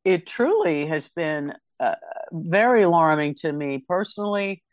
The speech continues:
I was concerned about this, had done interviews with Doctor Raphael Stricker and others, Doctor Mike Eden, in early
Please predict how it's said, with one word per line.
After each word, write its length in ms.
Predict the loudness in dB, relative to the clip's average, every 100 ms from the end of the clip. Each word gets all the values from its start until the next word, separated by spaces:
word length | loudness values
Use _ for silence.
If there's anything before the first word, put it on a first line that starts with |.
| _ _ -6
I 180 | -4
was 240 | -6 -10 -12
concerned 520 | -14 -10 -4 -2 -2
about 360 | -2 -2 -2 -4
this, 300 | -6 -6 -8
had 180 | -10 -2
done 260 | -2 -2
interviews 600 | -4 -4 -4 -4 -6 -6
with 300 | -4 -2 -2 -6 _ _ _ _ _ _ _ _ -4
Doctor 260 | -2 0
Raphael 420 | 2 2 2 -2 -2
Stricker 540 | -6 -6 -4 -4 -4
and 240 | -6 -6 -6 -2
others, 440 | 0 0 -2 -2
Doctor 320 | -4 -4 -8
Mike 260 | -8 -6 -2
Eden, 420 | -2 0 -4 -6 -8
in 340 | -6 -6 -8 -12 0
early 560 | 2 4 6 4 4